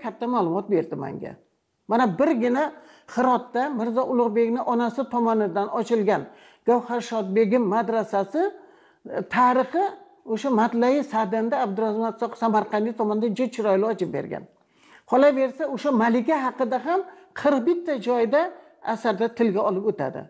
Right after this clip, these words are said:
O'shanda ochgan madrasasini tarixini ham bergan. Endi demak, mana shunaqa havodan olinmadi demoqchiman. Hammasi shu tarixiy manbalarda uchragan ma'lumotlar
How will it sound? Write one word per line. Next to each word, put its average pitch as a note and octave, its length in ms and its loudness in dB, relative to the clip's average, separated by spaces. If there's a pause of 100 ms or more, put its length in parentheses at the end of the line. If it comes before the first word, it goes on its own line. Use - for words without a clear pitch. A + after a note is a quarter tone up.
(100)
O'shanda B3+ 280 2 (120)
ochgan D4+ 300 0 (380)
madrasasini A3 720 -2
tarixini G3+ 440 0
ham A#3 160 0
bergan. F3 360 0 (640)
Endi A#3 180 4
demak, D#4 360 4
mana B3 240 -4
shunaqa C4+ 420 0 (480)
havodan C4 480 2
olinmadi A#3 640 0
demoqchiman. F#3+ 640 0
Hammasi B3 560 2
shu B3+ 220 -6
tarixiy A3+ 380 0 (100)
manbalarda G#3 580 2
uchragan G3+ 540 0 (420)
ma'lumotlar A3 640 0